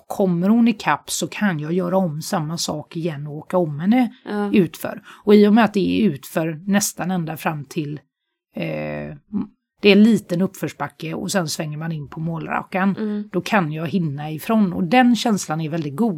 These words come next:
Speaker 1: När man
Speaker 2: Mm.
Speaker 1: kan hitta såna här goda känslor som gör att man kan lita på sin egen förmåga och våga slappna av och köra sitt race. Inte bli,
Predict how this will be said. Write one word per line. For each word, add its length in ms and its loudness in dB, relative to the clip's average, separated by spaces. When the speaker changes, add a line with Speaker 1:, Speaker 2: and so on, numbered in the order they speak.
Speaker 1:
När 100 -4
man 100 -2
Speaker 2:
Mm. 100 0
Speaker 1:
kan 80 0
hitta 340 -2
såna 160 -2
här 80 -4
goda 380 -4
känslor 500 -4
som 220 -6
gör 360 -4
att 180 -8
man 220 -8
kan 380 -8
lita 540 4
på 140 -10
sin 180 -2
egen 340 -2
förmåga 560 -2
och 160 2
våga 320 0
slappna 420 -8
av 260 -8
och 80 -6
köra 400 -2
sitt 440 -4
race. 400 -6
Inte 380 0
bli, 360 -6